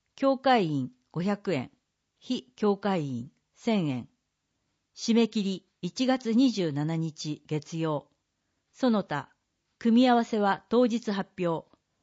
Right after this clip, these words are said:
ペアでの参加、一人での参加も可能。申し込み、問い合わせ、魚沼市ソフトテニス協会、高橋。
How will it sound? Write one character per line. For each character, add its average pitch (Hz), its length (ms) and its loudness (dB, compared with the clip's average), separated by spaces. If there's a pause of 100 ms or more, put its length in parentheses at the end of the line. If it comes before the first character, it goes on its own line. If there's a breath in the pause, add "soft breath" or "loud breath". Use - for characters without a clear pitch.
(360)
ペ 277 120 4
ア 226 100 6
で 202 120 0
の 170 100 -2
参 170 280 -8
加、 165 280 -6 (200)
一 - 200 -4
人 233 140 -2
で 214 100 0
の 190 120 -2
参 170 240 -6
加 170 120 -6
も 165 120 -4
可 151 160 -8
能。 147 260 -6 (720)
申 233 180 4
し - 120 -6
込 214 140 0
み、 202 260 -2 (140)
問 233 180 4
い 220 80 4
合 196 60 2
わ 190 80 0
せ、 180 320 -4 (400)
魚 233 180 4
沼 214 240 2
市 - 380 -14
ソ - 180 -6
フ 170 100 -10
ト 254 160 -2
テ 240 140 0
ニ 226 100 2
ス - 140 -12
協 208 220 -2
会、 131 280 -10 (280)
高 214 320 -6
橋。 - 320 -12